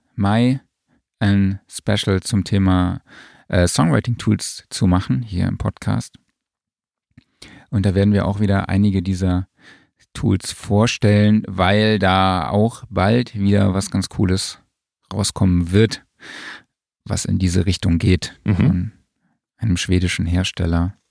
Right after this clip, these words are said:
Speaker 1: Ich glaube, die haben es sogar schon mal announced, aber, äh,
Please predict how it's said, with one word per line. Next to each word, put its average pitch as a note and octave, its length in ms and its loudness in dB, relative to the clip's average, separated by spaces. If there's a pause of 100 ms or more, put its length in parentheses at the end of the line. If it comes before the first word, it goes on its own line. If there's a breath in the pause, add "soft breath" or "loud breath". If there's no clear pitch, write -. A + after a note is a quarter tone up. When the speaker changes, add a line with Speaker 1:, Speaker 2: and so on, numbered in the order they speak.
Speaker 1:
Ich - 120 -20
glaube, F2 220 0
die E2 120 0
haben F2 160 2
es G#2 80 -2
sogar E2+ 280 -2
schon F#2 200 2
mal E2+ 160 0
announced, E2+ 640 0
aber, F2 460 0 (460 loud breath)
äh, F2 280 0